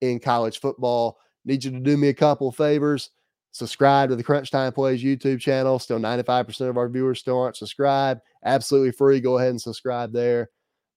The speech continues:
Go ahead and subscribe on Apple Podcasts and Spotify if you're listening to us on the podcast feed. And make sure you're following on social media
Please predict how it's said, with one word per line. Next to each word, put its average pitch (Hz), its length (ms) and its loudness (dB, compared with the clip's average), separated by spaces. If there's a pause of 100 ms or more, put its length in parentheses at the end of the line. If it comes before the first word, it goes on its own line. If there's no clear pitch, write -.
Go 123 120 0
ahead 120 100 2
and 113 100 -4
subscribe 123 520 0
on 113 100 -2
Apple 120 260 -4
Podcasts 120 460 -4
and 110 100 -8
Spotify 120 540 -4
if 110 80 -8
you're 110 80 -6
listening 113 340 -4
to 123 140 -2
us 113 100 -4
on 117 140 -2
the 107 80 -4
podcast 117 580 -4
feed. 120 360 -2 (340)
And 104 80 -8
make 117 160 0
sure 117 160 -2
you're 113 160 -2
following 113 400 2
on 110 160 -2
social 117 380 -2
media 113 340 0